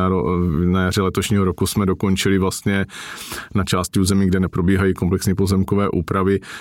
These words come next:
jsme doč-, do-, dokončili projekt s Povodí Moravy, kde právě řešíme, řešíme,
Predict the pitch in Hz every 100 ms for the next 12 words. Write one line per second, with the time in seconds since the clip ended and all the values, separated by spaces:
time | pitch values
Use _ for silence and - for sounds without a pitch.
0 | - - 95 92 - 85 92 - - 95
1 | 92 98 92 98 - 92 92 - - 92
2 | 92 98 95 92 87 90 95 92 - 90
3 | 90 92 92 82 - 92 92 67 95 92
4 | - 95